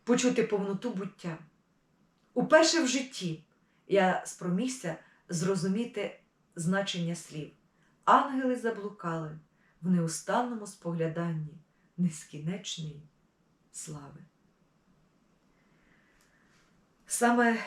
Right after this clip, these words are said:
на цьому моменті любові хочеться залишити, зупинити оцю частину нашої розмови,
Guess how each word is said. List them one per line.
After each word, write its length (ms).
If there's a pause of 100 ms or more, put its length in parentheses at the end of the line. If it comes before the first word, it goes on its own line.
на 120
цьому 280
моменті 520
любові 540 (500)
хочеться 520
залишити, 600
зупинити 840
оцю 340
частину 480
нашої 340
розмови, 520